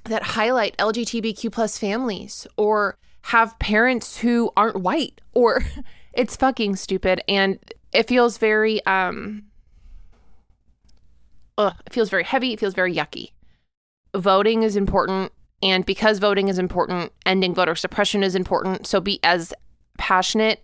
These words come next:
about people voting as you are about ending voter suppression. It's not enough to just go tell people to vote. That's not a thing.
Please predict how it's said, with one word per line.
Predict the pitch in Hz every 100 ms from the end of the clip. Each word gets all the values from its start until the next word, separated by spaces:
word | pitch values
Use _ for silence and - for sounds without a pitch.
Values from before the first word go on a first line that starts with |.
| -
about | 185 175 170 170 - _ _ _ _ _ -
people | 220 202 190 185 160
voting | 175 180 220 247
as | - 190 196
you | 185
are | 175 180
about | 180 180 -
ending | 190 190 185
voter | 175 165 175
suppression. | - - - -
It's | - -
not | 190 185
enough | 180 175
to | 180
just | 175
go | -
tell | 160 156
people | 165 -
to | 156
vote. | 190 196
That's | 180 -
not | 151
a | 156
thing. | - 185